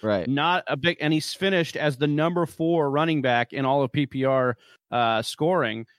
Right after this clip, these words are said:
Speaker 2: So it's the number four running back, and he only scored three rushing touchdowns. So to Johnny's point here, you know, I think the fear comes in that people think he's gonna be this Darren Sproles type scat back or Danny Woodhead's type scat back.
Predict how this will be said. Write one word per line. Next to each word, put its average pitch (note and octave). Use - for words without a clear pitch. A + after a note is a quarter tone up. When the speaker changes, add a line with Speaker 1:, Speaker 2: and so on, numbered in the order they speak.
Speaker 2:
So D#3
it's C3+
the D3
number G3+
four G3+
running F3+
back, D3+
and C#3+
he C#3+
only D3+
scored C#3+
three D3+
rushing C#3
touchdowns. B2
So D3
to C3+
Johnny's D#3+
point F#3+
here, B2
you E3
know, E3+
I E3
think A3+
the A#3+
fear A#3
comes F3
in D#3
that C#3+
people F3+
think E3+
he's E3
gonna D3+
be D3
this C3
Darren D#3
Sproles D3+
type C#3+
scat -
back A#2+
or A2+
Danny D3
Woodhead's C#3
type C#3
scat D#3
back. A#2